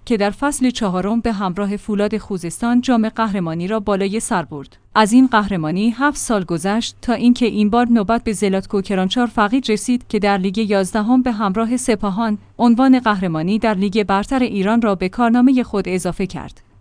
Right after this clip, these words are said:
اما پر افتخارترین سرمربی کروات تاریخ فوتبال ایران کسی نیست جز برانکو ایوانکوویچ که توانست سه دورهٔ متوالی به همراه پرسپولیس در لیگ‌های شانزده تا هجدهم به قهرمانی در لیگ برتر برسد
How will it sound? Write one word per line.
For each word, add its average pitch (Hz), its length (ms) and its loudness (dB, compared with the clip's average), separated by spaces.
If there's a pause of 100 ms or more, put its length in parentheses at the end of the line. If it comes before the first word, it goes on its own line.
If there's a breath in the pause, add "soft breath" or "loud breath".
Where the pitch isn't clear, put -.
اما 277 240 4
پر 254 220 0
افتخارترین 240 680 -2
سرمربی 226 720 0
کروات 202 480 -2
تاریخ 247 420 -2
فوتبال 233 420 -2
ایران 190 400 -2
کسی 233 320 2
نیست 254 280 4
جز 240 200 -2
برانکو 165 400 -2
ایوانکوویچ 190 800 -2
که 254 100 0
توانست 214 540 -2
سه 302 140 0
دورهٔ 247 340 0
متوالی 196 500 -2
به 196 120 -2
همراه 190 440 -4
پرسپولیس 226 640 -2
در 208 160 2
لیگ‌های 208 480 -2
شانزده 214 500 -2
تا 262 160 -2
هجدهم 196 540 -2
به 208 120 -2
قهرمانی 190 580 -4
در 208 140 0
لیگ 190 300 -2
برتر 202 460 -2
برسد 147 420 -10